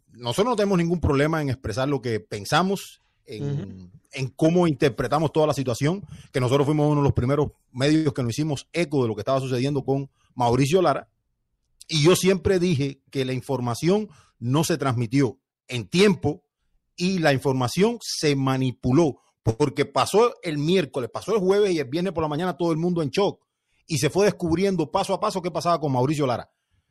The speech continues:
Speaker 1: Ahora, la pelea y la ejecución de Lee Wood y todo lo demás, eso es un punto aparte, pero estamos hablando de lo que sucedió los días previos a la pelea.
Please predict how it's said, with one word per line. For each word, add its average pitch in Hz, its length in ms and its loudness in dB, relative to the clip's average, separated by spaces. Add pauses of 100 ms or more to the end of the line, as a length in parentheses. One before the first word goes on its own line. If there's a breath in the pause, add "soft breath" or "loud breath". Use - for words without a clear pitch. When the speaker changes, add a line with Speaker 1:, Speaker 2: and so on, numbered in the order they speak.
(140)
Speaker 1:
Ahora, 127 280 4 (600)
la 113 220 -2
pelea 165 520 4
y 123 80 0
la 117 100 -4
ejecución 113 540 0
de 131 80 2
Lee 139 120 4
Wood 170 460 4
y 120 120 -14
todo 165 160 2
lo 160 80 4
demás, 185 260 0
eso 165 180 -4
es - 120 -10
un 147 160 -6
punto 156 300 -4
aparte, 110 380 -4
pero 98 120 -10
estamos 175 440 -2 (500)
hablando 151 480 2
de 131 80 4
lo 127 140 0
que 120 100 -6
sucedió 131 500 0
los 156 120 0
días 151 220 -2 (140)
previos 175 360 0
a 123 60 -4
la 107 100 -4
pelea. 104 320 -8